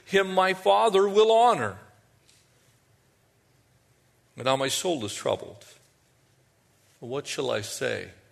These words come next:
Notice he doesn't say, "What shall I do?" For this person, the Son of Man, has come into the world for this reason.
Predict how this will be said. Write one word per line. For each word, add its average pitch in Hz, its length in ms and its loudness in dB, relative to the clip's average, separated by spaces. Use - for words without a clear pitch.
Notice 123 380 -6
he 110 100 -10
doesn't 117 340 -2
say, 98 200 -2
"What 95 240 -6
shall 92 220 -6
I 87 100 -4
do?" 92 440 -8
For 117 140 -8
this 120 220 -6
person, 135 460 -6
the 123 60 -10
Son 123 240 -2
of 123 100 -6
Man, 127 220 0
has 123 120 -8
come 120 200 -6
into 131 220 -8
the 101 120 -10
world 101 320 -14
for 113 160 -10
this 113 180 -10
reason. 113 460 -10